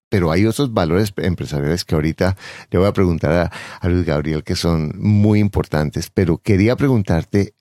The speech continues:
antes de eso, llegaste a, a,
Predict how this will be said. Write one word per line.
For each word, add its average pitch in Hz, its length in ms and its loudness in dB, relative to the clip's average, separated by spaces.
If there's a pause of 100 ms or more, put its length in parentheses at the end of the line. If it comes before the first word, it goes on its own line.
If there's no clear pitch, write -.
(260)
antes 92 360 0
de 90 120 0
eso, 87 240 -6 (640)
llegaste 98 840 0
a, 78 340 -2 (260)
a, 76 440 -2